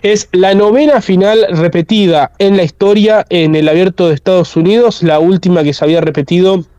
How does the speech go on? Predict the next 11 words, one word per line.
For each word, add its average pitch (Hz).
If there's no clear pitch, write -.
había 165
sido 170
Djokovic 170
Federer 180
en 190
dos 180
mil 196
quince, 208
ocho 180
años 175
después 160